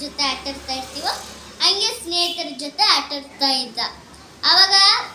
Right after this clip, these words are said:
ದೇವ-, ದೇವ್ರು, ಸಂಗಮ ದೇವ್ರು ಅವನನ್ನ ಈ, ಈ ಹುಡುಗನ ಟೆಸ್ಟ್ ಮಾಡ್ಬೇಕು ಅಲ್ಲ ಅಂತ ಹೆಬ್ಬಾವುವಾಗಿ ಬರ್ತಾರೆ.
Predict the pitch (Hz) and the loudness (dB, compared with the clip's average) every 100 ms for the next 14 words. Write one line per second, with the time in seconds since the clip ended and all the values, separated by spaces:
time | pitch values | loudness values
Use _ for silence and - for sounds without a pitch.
0 | - - - - - - - - - - | -14 -16 -16 -14 -14 -12 -10 -10 -8 -4
1 | - 330 370 370 349 - - - - 320 | 2 6 6 2 -4 -8 -12 -12 -6 4
2 | 349 381 349 277 330 - 302 320 370 349 | 4 4 2 -4 -4 -4 -4 -2 -4 -2
3 | 285 262 240 349 - - - - - - | -4 -6 -6 -6 -6 -12 -18 -18 -18 -4
4 | 320 370 381 349 330 - - - 294 277 | 2 4 4 2 0 -4 -10 -16 -14 -14
5 | - - - - - - 330 349 330 294 | -16 -18 -18 -20 -18 -8 0 2 2 -2
6 | - - - - - 311 320 320 302 330 | -8 -14 -12 -6 -2 0 2 0 -2 -2
7 | 381 392 440 440 381 330 - - 320 311 | 0 4 4 4 0 -2 2 4 4 2
8 | 277 285 285 302 285 277 269 269 277 440 | -2 -4 -4 -4 -2 0 0 -2 2 4
9 | - - - - 277 285 - 392 381 370 | 4 -2 -12 0 2 4 6 6 6 4
10 | 349 320 277 392 302 294 - 254 240 247 | 0 -2 -2 -4 -4 -6 -6 -6 -4 -6